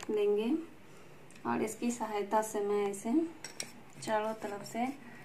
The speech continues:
अच्छी तरह नाइफ को नीचे डालते हुए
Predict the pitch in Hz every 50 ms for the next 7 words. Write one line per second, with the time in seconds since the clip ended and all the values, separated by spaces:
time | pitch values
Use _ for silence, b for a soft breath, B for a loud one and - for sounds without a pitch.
0 | B B B B B - - - 247 226 - - - 240 226 - 226 214 214 220
1 | 220 220 214 208 196 202 202 - - - - 208 208 208 208 208 208 - 220 220
2 | 214 214 226 214 - - - - - 202 196 202 196 196 196 196 - 214 208 202
3 | 220 208 226 302